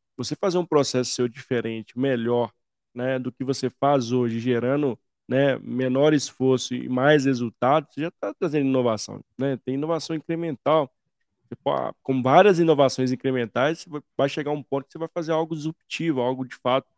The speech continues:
fora da caixa. Mas é todo, todo dia, o fato de você tá melhorando o seu processo, olhando pro seu processo, trazendo automação, como você bem trouxe de exemplo, Zé Mauro,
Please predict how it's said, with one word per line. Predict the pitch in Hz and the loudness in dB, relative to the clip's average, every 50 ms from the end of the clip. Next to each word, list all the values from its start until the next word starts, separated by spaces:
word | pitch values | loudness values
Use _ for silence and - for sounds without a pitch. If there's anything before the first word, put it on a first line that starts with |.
| _ _ _ _ _ _ _ | _ _ _ _ _ _ _
fora | - 135 135 139 | 2 4 4 4
da | 135 143 143 | 2 -2 -4
caixa. | - - 131 131 127 120 - - _ _ _ _ _ _ | -2 0 2 2 2 2 -2 -8 _ _ _ _ _ _
Mas | - 131 131 127 | -2 -2 0 0
é | 123 - _ - | -2 -4 _ -4
todo, | - 160 202 220 - | 0 2 2 2 0
todo | _ - 180 196 233 185 | _ 0 0 0 0 -4
dia, | 139 117 131 170 214 302 208 151 113 107 _ _ _ _ _ _ _ | -8 -6 -6 -2 0 2 2 2 0 0 _ _ _ _ _ _ _
o | - 117 | -20 -12
fato | _ - 143 160 180 - | _ 0 2 2 2 0
de | - | -4
você | 170 160 - 156 | -8 -8 -8 -6
tá | - - 147 | -2 -2 0
melhorando | 147 147 139 123 135 135 | 2 2 0 2 0 0
o | 135 | -2
seu | - - 131 | -4 -6 -8
processo, | - - 123 117 - - - 123 123 120 - 131 | -6 -4 -4 -4 -4 -6 -6 -6 -6 -6 -4 -4
olhando | 123 113 113 123 139 170 202 226 | -4 -2 0 0 0 0 -2 -4
pro | - | -8
seu | - 170 | -8 -8
processo, | - - 131 123 - 127 120 110 - | -2 -2 -2 -2 -2 -4 -6 -6 -6
trazendo | 120 110 123 143 | -8 -6 -4 -6
automação, | 147 135 151 143 139 117 110 - - 135 127 | -4 -4 -4 -2 -2 -2 -4 -4 -6 -6 -6
como | - 131 123 | -6 -6 -6
você | - 131 | -4 -6
bem | 120 117 127 123 | -6 -4 -6 -6
trouxe | - - 123 123 120 113 | -6 -6 -6 -6 -6 -6
de | 120 | -6
exemplo, | 113 110 104 117 127 151 175 190 196 | -8 -8 -8 -6 -6 -4 -4 -6 -6
Zé | 156 147 131 | -6 -6 -6
Mauro, | 120 110 107 - | -6 -6 -10 -12